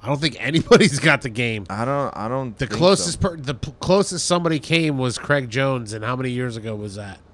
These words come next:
Speaker 2: Yeah, it was a good handful. Speaking of Craig, did you see?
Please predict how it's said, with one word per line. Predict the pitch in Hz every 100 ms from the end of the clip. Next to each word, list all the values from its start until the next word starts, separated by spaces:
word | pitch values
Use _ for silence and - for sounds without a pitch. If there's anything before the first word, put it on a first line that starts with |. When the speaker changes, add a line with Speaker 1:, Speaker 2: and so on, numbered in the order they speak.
| _ _ - 107
Speaker 2:
Yeah, | 123 147 165
it |
was | 120 123
a |
good | 120 135
handful. | 113 123 156 - 110 110 - - -
Speaking | - 170 180
of | 131
Craig, | - - 151 120 110 107 _ _
did | 123
you | 135
see? | 156 - 156 151